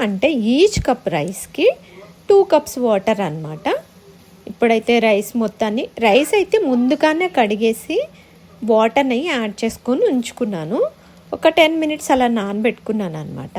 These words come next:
Just ఇది చేయడం చాలా సింపుల్ and ఈజీ. మంచిగా ఉంటుంది, టేస్ట్ కూడా చాలా చక్కగా కూడా వస్తుంది కుక్కర్లో.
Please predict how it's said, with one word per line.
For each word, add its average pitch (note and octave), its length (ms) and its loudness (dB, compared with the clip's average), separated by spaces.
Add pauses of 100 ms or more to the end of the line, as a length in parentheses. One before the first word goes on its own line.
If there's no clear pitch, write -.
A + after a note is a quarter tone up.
(120)
Just B3 360 0
ఇది A3+ 260 -2 (140)
చేయడం G#3 320 2 (140)
చాలా G#3 380 0
సింపుల్ C#4 520 -2
and A3 200 -2
ఈజీ. F#3 600 -4 (720)
మంచిగా C4+ 600 -2
ఉంటుంది, A3+ 420 -2
టేస్ట్ G3 460 -4
కూడా C4 240 0 (680)
చాలా D#4+ 180 0
చక్కగా D#4 500 0
కూడా D#4+ 300 0
వస్తుంది G3+ 460 -4
కుక్కర్లో. G3 680 -2